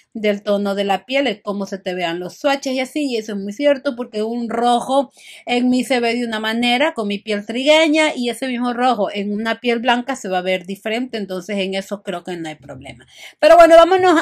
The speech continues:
al video de nuestro queridísimo Manuelito, nuestro querido Manny Moa. Aquí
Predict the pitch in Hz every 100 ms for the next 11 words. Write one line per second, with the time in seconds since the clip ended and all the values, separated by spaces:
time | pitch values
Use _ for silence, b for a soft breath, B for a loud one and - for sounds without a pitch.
0 | - 262 254 226 240 220 226 233 240 214
1 | 202 220 220 233 254 285 302 294 285 285
2 | 285 233 226 220 220 254 240 233 226 202
3 | 190 190 196 - 262 240 196 185 185 185
4 | 196 190 208 190 185 196 233 269 - B
5 | B B 233 220 294 359